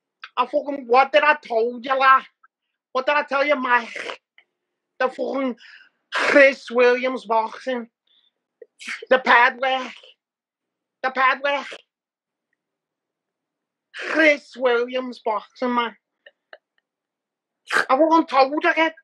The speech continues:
Uh, so I,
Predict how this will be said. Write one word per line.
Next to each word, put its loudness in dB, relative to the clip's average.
Uh, 4
so 0
I, -2